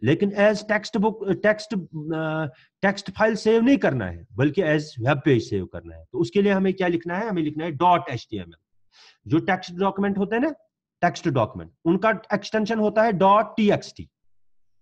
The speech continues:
जो टेक्स्ट डॉक्यूमेंट होते हैं, उनका टे-, उनका, अ, एक्सटेंशन क्या होता है? डॉट टीएक्सटी। यानी डॉट टीएक्सटी उनका एक्सटेंशन होता है, एक्सटेंशन से हमें पता चलता है कि किस टाइप की फाइल है।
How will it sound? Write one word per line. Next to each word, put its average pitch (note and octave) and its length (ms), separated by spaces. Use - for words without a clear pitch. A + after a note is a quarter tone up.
जो B2+ 140
टेक्स्ट F#3 360
डॉक्यूमेंट G3+ 420
होते G3+ 220
हैं, A3+ 120
उनका G#3 300
टे-, F3 520
उनका, F3+ 260
अ, E3 440
एक्सटेंशन G3 440
क्या C4+ 120
होता F#3+ 200
है? A#2 60
डॉट F3+ 480
टीएक्सटी। F#3+ 540
यानी D#3+ 100
डॉट F3 460
टीएक्सटी G3+ 360
उनका G#3 280
एक्सटेंशन G#3 460
होता G3 260
है, A3 80
एक्सटेंशन G#3+ 440
से G#3 180
हमें G#3 260
पता G3 200
चलता G3 280
है A#3+ 80
कि B3 180
किस - 320
टाइप D#3 260
की B2+ 60
फाइल F2+ 340
है। D#2+ 100